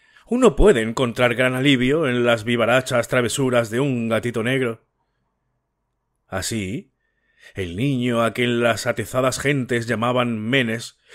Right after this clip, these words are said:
sonreía cada vez más y lloraba cada vez menos cuando se sentaba a jugar con su gracioso gatito en las escaleras de un carromato decorado de singular manera.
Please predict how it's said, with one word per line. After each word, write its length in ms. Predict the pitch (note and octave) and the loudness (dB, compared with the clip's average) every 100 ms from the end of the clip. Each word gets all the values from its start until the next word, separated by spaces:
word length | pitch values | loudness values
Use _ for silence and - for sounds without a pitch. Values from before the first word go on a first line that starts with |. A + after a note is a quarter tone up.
| - | -6
sonreía 720 | - C#3 B2 A2+ C#3 C3 A2+ | -2 0 0 0 2 2 2
cada 220 | - B2 | 0 2
vez 160 | A#2+ A#2 | 2 0
más 440 | A2 C3 C#3 - _ _ _ _ _ _ _ _ _ | -4 -4 -8 -16 _ _ _ _ _ _ _ _ _
y 140 | C3 | -6
lloraba 460 | A2 G2 A#2 G3 A#2 | -4 -4 -2 -2 -2
cada 240 | G#2+ C3+ | -4 -6
vez 220 | C#3 F#3+ G#2+ | -4 -4 -4
menos 600 | G#2 F3 B2+ G2 - _ _ _ _ _ _ | -6 -4 -6 -8 -16 _ _ _ _ _ _
cuando 300 | - G#3+ G3+ | 0 4 6
se 160 | F#3 F#3+ | 4 2
sentaba 560 | F3+ D#3+ - G3 A3+ A3 | -2 -2 -2 0 2 0
a 40 | |
jugar 520 | - D#3 F3+ A#2 F#3 | 0 2 2 2 0
con 200 | F#3 D3 | 0 0
su 140 | B2+ B2 | 0 -2
gracioso 480 | A2+ - A#2 C3+ | -2 -2 -4 -2
gatito 600 | A#2+ A#2 C#3 C3 D3 F#3 A#2 | -2 0 0 -2 -2 -2 -2
en 140 | A2+ | -2
las 160 | A2 - | -2 -2
escaleras 540 | A#2 - G#2 A#2 A2+ | -4 -2 0 2 2
de 80 | A2 | 0
un 180 | B2+ A#2 | -2 0
carromato 580 | A#2+ A2+ A2 B2+ A#2+ A#2+ | -2 -2 0 0 0 -2
decorado 480 | B2+ A2 A#2+ A#2 | -2 0 0 2
de 100 | B2 | 0
singular 480 | C3+ C3 G#2+ G#2 G#2 | -2 -4 -6 -4 -4
manera. 440 | G#2 G2+ C3 C3 | -6 -6 -8 -10